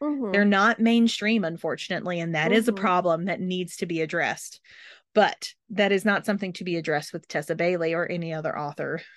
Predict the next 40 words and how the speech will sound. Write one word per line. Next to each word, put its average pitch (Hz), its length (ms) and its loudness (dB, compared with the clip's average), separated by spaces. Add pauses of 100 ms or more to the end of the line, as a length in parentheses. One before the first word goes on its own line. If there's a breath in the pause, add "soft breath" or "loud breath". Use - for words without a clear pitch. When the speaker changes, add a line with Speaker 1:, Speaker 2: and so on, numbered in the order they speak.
(120)
Speaker 1:
It, 254 180 2
Speaker 2:
<laughs> - 0 -
who 392 80 10
Speaker 1:
it's, 240 80 6
Speaker 2:
writes 185 260 4
Speaker 1:
it's - 60 -14
not, 320 160 4 (100)
it's - 220 -8
Speaker 2:
hetero 165 280 4
Speaker 1:
not - 160 4
the - 140 0
art 214 160 4
Speaker 2:
romance. 196 180 -2
Speaker 1:
of, - 40 -20 (100)
it's 226 180 -2
not 233 200 0
the - 140 0
author's 196 500 -4
fault 165 300 0
in 180 120 -4
this 170 160 -8
scenario. - 400 -6
It, - 180 0
it, 220 60 8
Speaker 2:
Exactly. 180 460 0
Speaker 1:
it's 180 100 -10
not. 165 300 -2
It's - 240 0 (260)
that 180 340 4 (200)
the 226 80 -2
soci-, - 600 -6
the 185 140 4
Speaker 2:
It's - 160 0
the 240 80 -4
s-, - 140 -8 (180)
it's 233 80 6
the 262 60 6
Speaker 1:
industry 269 400 4
Speaker 2:
system. 233 120 8
Speaker 1:
as, 220 100 -4